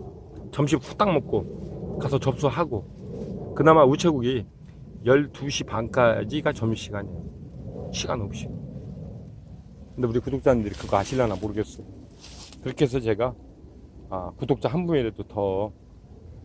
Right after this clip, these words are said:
늘리고 싶고 또 제 채널, 제 채널을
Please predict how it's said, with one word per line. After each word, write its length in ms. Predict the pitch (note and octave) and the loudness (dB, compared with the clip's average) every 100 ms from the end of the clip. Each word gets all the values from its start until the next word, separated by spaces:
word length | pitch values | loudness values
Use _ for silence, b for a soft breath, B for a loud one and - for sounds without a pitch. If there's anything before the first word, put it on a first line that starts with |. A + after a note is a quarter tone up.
| - | 0
늘리고 320 | C3 C3+ A2 | 2 2 0
싶고 380 | G#2 - - G2+ - - - - - - | -2 -6 -8 -10 -10 -20 -20 -20 -18 -4
또 300 | A#2 G2+ - - b b - | 0 0 -2 -12 b b -14
제 280 | - G#2 G2+ | -4 -2 -2
채널, 420 | - G3 F#3+ D3+ - | -2 0 2 2 0
제 260 | - B2+ A#2 | 0 4 4
채널을 640 | - G3 E3+ G#2+ G2+ | 2 0 0 0 -2